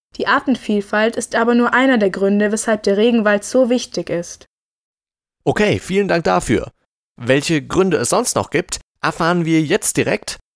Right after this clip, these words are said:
Speaker 2: Und weitere Informationen über den Regenwald als Ökosystem werden wir später auch noch bekommen.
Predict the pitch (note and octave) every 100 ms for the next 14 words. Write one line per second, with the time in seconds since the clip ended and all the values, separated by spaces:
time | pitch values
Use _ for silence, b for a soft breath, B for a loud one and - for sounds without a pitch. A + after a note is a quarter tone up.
0 | _ E3 E3+ - A#2 B2 G3 G3 E3+ E3
1 | D#3 D3 - E3 D#3+ C3+ B2 A#2+ C#3+ D#3
2 | C#3 C3 - A2 - - A3+ F3 A2 -
3 | C3+ D3 C3+ G3 G3+ E3+ E3 D#3 D3 A2+
4 | B2 G#2 G#2+ A2 E2